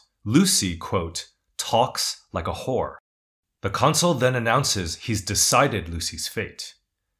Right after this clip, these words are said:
She's to be taken to a brothel immediately, where she'll be defiled, therefore driving away this Holy Spirit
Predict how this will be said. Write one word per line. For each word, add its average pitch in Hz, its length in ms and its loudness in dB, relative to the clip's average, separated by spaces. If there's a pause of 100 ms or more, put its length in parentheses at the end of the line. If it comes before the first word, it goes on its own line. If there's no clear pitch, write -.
(260)
She's 147 340 2
to - 100 0
be 113 140 2
taken 147 360 4
to 147 180 2
a 110 60 2
brothel 110 420 2
immediately, 107 840 0 (300)
where 90 100 -6
she'll - 180 -2
be 82 140 -4
defiled, 82 680 -4 (500)
therefore 117 320 4
driving 110 480 4
away 117 380 4
this - 340 -4
Holy 95 260 -2
Spirit 127 540 0